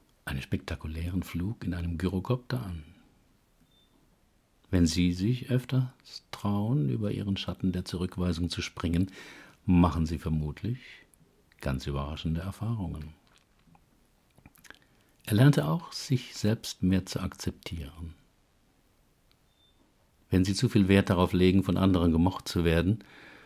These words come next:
verlieren Sie unter Umständen den Respekt Ihrer Mitmenschen. Everybody's darling is everybody's step. Denn Sie passen dann Ihr Verhalten an die Wünsche und Ansprüche Ihrer Mitmenschen an, anstatt auch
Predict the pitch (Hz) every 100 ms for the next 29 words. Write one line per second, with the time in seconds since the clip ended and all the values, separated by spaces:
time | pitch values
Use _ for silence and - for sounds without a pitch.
0 | _ _ - 98 98 95 104 92 98 95
1 | - 90 87 87 85 - - - 98 -
2 | 92 95 107 - 95 87 - 80 - _
3 | _ _ _ _ _ _ _ _ _ -
4 | 104 85 73 71 - 73 71 73 82 101
5 | - 101 110 98 80 82 78 - 107 -
6 | _ - _ _ _ _ _ _ _ _
7 | _ _ _ _ _ - 80 80 80 82
8 | _ - - 98 - 92 87 87 - 82
9 | 87 87 107 101 98 98 98 107 113 110
10 | 101 87 - 85 - 98 90 98 113 104
11 | 92 - - 90 90 - - - - 101
12 | - 98 95 92 104 120 - -